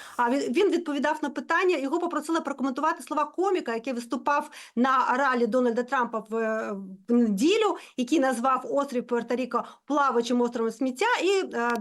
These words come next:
Байден це засудив і сказав, що, але він це сказав так, що це пролунало, що єдиним сміттям є прихильники Дональда Трампа, кампа-, Білий Дім та сам, е, Джо Байден негайно пояснили про те, що він мав на увазі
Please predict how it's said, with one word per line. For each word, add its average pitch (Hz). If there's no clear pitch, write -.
Байден 302
це 285
засудив 247
і 269
сказав, 269
що, 277
але 294
він 392
це 320
сказав 294
так, 415
що 302
це 330
пролунало, 302
що 285
єдиним 254
сміттям 247
є 262
прихильники 285
Дональда 233
Трампа, 359
кампа-, 247
Білий 254
Дім 262
та 262
сам, 254
е, 226
Джо 233
Байден 233
негайно 247
пояснили 240
про 247
те, 254
що 247
він 240
мав 233
на 240
увазі 233